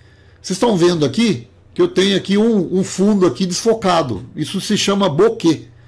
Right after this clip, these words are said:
né? Também nós vamos ter um episódio mostrando só, falando só sobre bokeh. Então eu vou abrir essa, essa imagem aqui no Photoshop. Aonde eu posso arrumar essas imagens, Fran? Bom,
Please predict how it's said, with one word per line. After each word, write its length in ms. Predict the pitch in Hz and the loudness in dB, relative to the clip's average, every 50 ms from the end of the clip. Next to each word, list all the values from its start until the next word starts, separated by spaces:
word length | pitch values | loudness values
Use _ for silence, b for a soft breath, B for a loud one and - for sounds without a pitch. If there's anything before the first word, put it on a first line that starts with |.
| b b - | b b -8
né? 200 | 127 156 180 185 B B B | -6 -6 -6 -6 B B B
Também 260 | - 151 143 160 190 214 | -4 -2 0 0 2 2
nós 140 | 226 214 | 2 2
vamos 240 | 180 208 220 220 - | 2 2 2 0 0
ter 80 | - 202 | 2 2
um 100 | 208 202 | 2 2
episódio 500 | 196 196 196 160 131 156 165 180 185 185 | 2 0 0 0 2 2 2 2 2 0
mostrando 500 | 196 185 - - 175 180 185 180 170 139 | 0 -2 -2 -2 0 0 0 0 -2 -2
só, 200 | - 180 185 175 | -2 -2 -2 -2
falando 340 | 180 190 175 170 185 180 175 | 0 0 2 2 2 0 0
só 200 | - 214 214 208 | 0 -2 -2 0
sobre 260 | - 214 196 202 202 | 0 0 0 0 0
bokeh. 460 | 180 202 196 196 - 135 123 120 B B B B B B B B B B B | 2 0 0 0 0 -4 -4 -6 B B B B B B B B B B B
Então 140 | - 160 196 | -4 0 2
eu 80 | 214 | 2
vou 140 | 196 208 214 | 2 2 2
abrir 460 | 190 156 147 147 160 139 117 - - b b b b b b b b b _ - | 2 4 4 4 4 4 2 0 -4 b b b b b b b b b _ -10
essa, 460 | - 131 139 123 - 151 135 123 117 - | -6 -4 -4 -4 -2 -2 -2 -2 -2 -4
essa 200 | 127 - - 151 | -4 -4 -2 -2
imagem 420 | 143 135 135 131 131 131 120 131 | -2 -2 -2 -2 -2 0 0 -2
aqui 160 | 127 - 135 | -2 -2 -4
no 140 | 123 123 117 | -4 -4 -4
Photoshop. 680 | - - 123 117 - 165 - 180 175 185 208 - - - - - - - - - - b b b b b b | -4 -6 -6 -6 -6 -4 0 2 2 2 2 0 -6 -14 -20 -20 -20 -20 -20 -20 -20 b b b b b b
Aonde 300 | - 226 254 311 330 330 | 0 2 2 2 4 2
eu 60 | - | 2
posso 240 | - 277 269 262 269 | 4 4 4 4 4
arrumar 320 | 262 240 247 240 226 220 | 4 4 4 4 2 2
essas 240 | 220 214 226 220 190 | 2 2 2 2 2
imagens, 480 | 214 208 196 196 190 185 165 151 147 - | 2 0 0 0 0 0 0 0 -2 -2
Fran? 220 | - 127 113 - - - - - | -2 -4 -4 -4 -6 -12 -14 -6
Bom, 300 | 135 147 117 98 - | -4 -4 -4 -4 -6